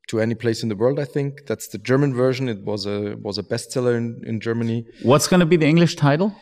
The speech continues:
Speaker 1: Uh, Rich with N F Ts.
Speaker 2: Rich with N F Ts.
Speaker 1: Yeah, and it's gonna come out in Korea too. <laughs>
Speaker 2: Nice.
Speaker 1: The, my
Speaker 2: Might
Speaker 1: editor
Speaker 2: know about
Speaker 1: sold
Speaker 2: it.
Speaker 1: the publishing rights to Korea, but I do not know the title in Korean yet.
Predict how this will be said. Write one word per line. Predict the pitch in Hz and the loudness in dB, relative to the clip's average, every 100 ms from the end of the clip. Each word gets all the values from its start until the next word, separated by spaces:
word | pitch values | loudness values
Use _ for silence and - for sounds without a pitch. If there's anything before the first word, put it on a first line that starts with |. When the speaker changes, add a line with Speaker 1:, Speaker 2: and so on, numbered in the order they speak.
| _ | _
Speaker 1:
Uh, | - 120 120 120 123 | 0 2 4 4 2
Rich | - 151 156 | 4 2 4
with | 143 | 2
N | 131 123 | 2 2
F | - | -2
Ts. | 110 - - - | -8 -8 -8 2
Speaker 2:
Rich | 131 147 - - 113 | 4 4 0 0 4
with | 113 113 - | 4 4 2
N | 107 | 4
F | 104 - | 4 2
Ts. | - - - | -4 -4 -2
Speaker 1:
Yeah, | 107 - | -6 -4
and | 117 | -4
it's | 117 - | -2 0
gonna | 131 127 | 2 2
come | 127 127 | 2 2
out | 127 135 | 4 2
in | 131 | -2
Korea | - 131 135 156 131 | 2 4 6 6 6
too. | 117 - 139 139 165 | 4 2 2 2 -2
<laughs> | - - - 302 | -6 -8 -2 0
Speaker 2:
Nice. | 196 - 190 269 - 320 269 - | 4 4 4 2 2 0 0 0
Speaker 1:
The, | 131 123 120 120 | 4 4 4 0
my | 120 120 | 0 2
Speaker 2:
Might | 127 | 2
Speaker 1:
editor | 131 131 | 2 2
Speaker 2:
know | 131 | 2
about | - | 4
Speaker 1:
sold | 131 127 | 2 2
Speaker 2:
it. | 117 | 2
Speaker 1:
the | 120 | 2
publishing | 113 123 127 123 127 | 2 0 0 -2 0
rights | 113 113 - | 2 2 -2
to | 120 | -6
Korea, | 127 123 139 147 151 - - - | -2 4 6 6 4 -4 -14 -2
but | 123 | 2
I | 127 | 2
do | 120 143 | 4 4
not | 185 151 | 4 4
know | 151 | 4
the | 156 | 2
title | 156 147 143 143 | 2 0 0 0
in | |
Korean | 131 135 131 120 | 0 0 2 0
yet. | 110 92 - | 0 -4 -6